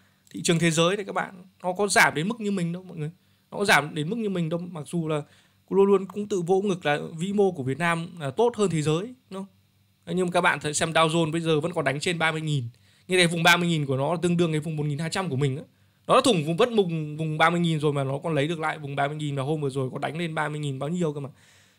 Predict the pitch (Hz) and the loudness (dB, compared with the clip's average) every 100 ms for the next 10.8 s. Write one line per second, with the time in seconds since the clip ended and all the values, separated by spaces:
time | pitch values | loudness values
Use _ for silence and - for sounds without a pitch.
0 | _ 160 156 175 175 - 170 175 147 131 | _ -4 0 2 0 0 0 0 -6 -8
1 | - _ _ _ _ _ _ - 147 147 | -14 _ _ _ _ _ _ -8 0 0
2 | 160 139 139 - 135 160 151 120 123 131 | 0 0 0 -2 -6 -4 -2 -4 -4 -4
3 | 156 165 147 - - 131 131 131 127 127 | 2 2 2 -6 -16 -10 -8 -6 -8 -8
4 | 131 156 170 220 143 147 151 151 156 170 | -6 -6 -6 -6 -6 -6 -6 -6 -6 -4
5 | 160 117 127 127 147 131 135 180 143 143 | -4 -4 -10 -10 -8 -6 -6 -6 -4 -4
6 | 107 - _ _ _ _ _ - 135 - | -4 -10 _ _ _ _ _ -8 -8 -10
7 | _ - 135 123 120 127 123 127 113 123 | _ -4 -2 -2 -6 -6 0 0 0 -6
8 | 147 170 - _ _ _ _ _ _ _ | -6 -10 -14 _ _ _ _ _ _ _
9 | - 156 156 147 143 _ - 196 170 147 | 0 2 2 0 -6 _ -4 0 2 0
10 | 117 135 135 160 160 135 117 143 | 0 -2 -2 -6 -6 -8 -10 -12